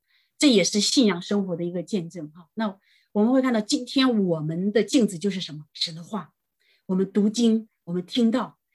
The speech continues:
但是听完了是不是就，就听完了呢？就光存在心里呢？不是。我们听，听得越多，我们就越愿意像雅各书讲的，我们就去行道，我们就在我们里面就产生变化，我们的生命就被更新，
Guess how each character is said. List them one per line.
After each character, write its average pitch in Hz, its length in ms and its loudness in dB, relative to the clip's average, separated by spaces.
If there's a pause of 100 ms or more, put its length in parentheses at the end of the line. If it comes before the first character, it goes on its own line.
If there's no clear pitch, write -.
(120)
但 320 140 0
是 294 100 4
听 - 220 2
完 254 180 4
了 247 80 0
是 277 140 -2
不 254 60 0
是 233 120 0
就， 214 120 -8 (100)
就 254 100 -2
听 254 220 0
完 196 140 0
了 226 80 0
呢？ 233 120 0
就 247 140 -2
光 285 180 0
存 233 180 -2
在 269 120 2
心 294 180 0
里 247 100 2
呢？ 196 120 -4
不 190 160 -12
是。 196 280 -6 (440)
我 214 100 4
们 208 160 6
听， 262 380 2 (100)
听 294 200 0
得 254 80 6
越 240 180 2
多， 214 440 0 (240)
我 208 80 2
们 196 100 4
就 202 80 2
越 220 260 4
愿 202 160 2
意 180 80 -4
像 196 280 -4
雅 170 120 -6
各 208 120 -2
书 208 140 -2
讲 175 180 -8
的， 160 80 -12
我 165 40 -8
们 175 100 -8
就 196 100 -2
去 202 120 -2
行 175 400 -6
道， 190 240 -6 (260)
我 - 60 -8
们 185 80 0
就 226 100 0
在 262 220 0
我 220 80 4
们 208 120 2
里 190 100 -2
面 175 140 -2
就 196 80 0
产 196 220 -10
生 196 200 -4
变 208 200 -2
化， 175 300 -12 (300)
我 180 60 -14
们 175 80 -8
的 190 60 -2
生 214 200 2
命 214 120 4
就 196 80 0
被 202 180 -2
更 208 200 -2
新， 220 320 -6